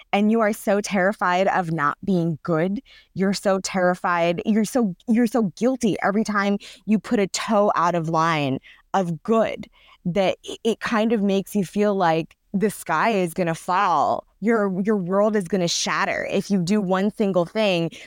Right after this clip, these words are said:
that isn't good. And I think that it, it, it not only, you know, creates guilt, but it also creates confusion, especially when you're young, because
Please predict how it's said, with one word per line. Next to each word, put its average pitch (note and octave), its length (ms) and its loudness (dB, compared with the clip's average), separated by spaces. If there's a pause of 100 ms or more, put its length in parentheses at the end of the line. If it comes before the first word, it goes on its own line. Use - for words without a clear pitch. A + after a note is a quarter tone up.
(140)
that F#3 160 0
isn't F3 460 -2
good. A3 380 0 (340)
And C#4+ 100 0
I D4+ 100 2
think B4 220 2
that F4+ 100 2
it, - 140 0
it, - 160 -2
it B3 280 0
not C4+ 320 2
only, E4 500 2
you A#3 120 2
know, F#3+ 120 2
creates G3+ 380 0
guilt, G3+ 260 0
but A#3+ 100 0
it G#3+ 80 2
also A3 260 2
creates G#3 500 0
confusion, A#3+ 680 2
especially A3 460 0
when F#3+ 140 2
you're E3 100 2
young, F3+ 480 0 (280)
because A3+ 360 0